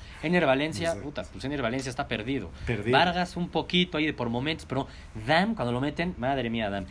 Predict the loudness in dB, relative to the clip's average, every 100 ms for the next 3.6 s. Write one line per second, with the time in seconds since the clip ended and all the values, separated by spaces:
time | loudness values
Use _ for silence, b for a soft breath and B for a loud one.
0 | B -4 0 4 6 6 2 -6 -8 -6
1 | -4 -6 -8 B B -4 0 0 2 2
2 | 0 0 2 2 4 4 4 4 2 -2
3 | -2 0 0 -4 -4 -4